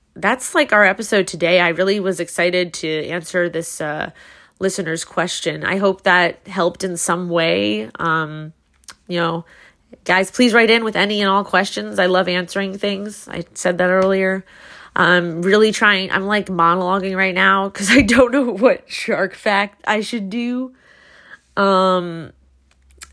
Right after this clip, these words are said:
oh my gosh. Well, my friend Madison, who was just on our re-,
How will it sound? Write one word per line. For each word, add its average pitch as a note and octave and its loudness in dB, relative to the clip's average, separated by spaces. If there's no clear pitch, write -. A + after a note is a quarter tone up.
oh C#4 6
my F#3 -2
gosh. D3+ -4
Well, A#3+ 4
my A#3 -2
friend B3 0
Madison, G#3 0
who G#3 -4
was G3 0
just G3 -6
on F#3+ -2
our F#3 0
re-, F3+ -6